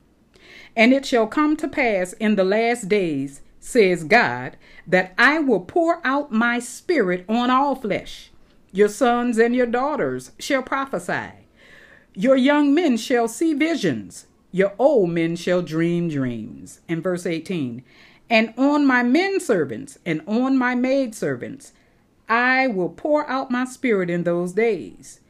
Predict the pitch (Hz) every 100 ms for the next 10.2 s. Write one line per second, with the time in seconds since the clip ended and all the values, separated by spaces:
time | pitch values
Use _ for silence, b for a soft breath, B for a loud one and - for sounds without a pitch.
0 | b b 190 196 190 185 - 196 196 233
1 | 233 156 - 120 87 95 - _ _ _
2 | _ _ _ - - - 196 196 208 240
3 | 226 214 269 320 180 170 175 185 277 160
4 | 110 - - b b b _ - 196 185
5 | 269 233 113 - _ 180 180 175 254 285
6 | 233 190 185 185 - 277 214 190 196 269
7 | 240 - 135 190 254 277 269 277 294 214
8 | 190 208 190 220 294 240 180 202 208 262
9 | 277 - - B B B B - 208 240
10 | 156 -